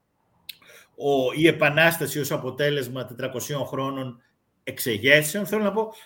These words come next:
φτιάχνει ένα σχήμα το οποίο εκείνη την ώρα έρχεται να συμπυκνώσει προηγούμενες αφηγήσεις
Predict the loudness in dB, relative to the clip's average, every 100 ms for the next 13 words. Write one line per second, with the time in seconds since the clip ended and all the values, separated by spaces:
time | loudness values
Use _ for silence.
0 | _ -2 0 2 -2 -4 -4 -4 -2 -2
1 | -2 -4 -6 -10 _ _ _ _ _ _
2 | -2 0 0 -2 -4 -2 -2 -2 -6 -6
3 | -6 -4 -6 -4 -2 -2 -2 -4 -6 -6
4 | -6 -8 -8 -10 -6 -4 -4 -4 -6 -10
5 | -14 _ _ 0 2 2 0 -2 -4 -6
6 | -8 -4 -2 -2 -4 -6 -10 _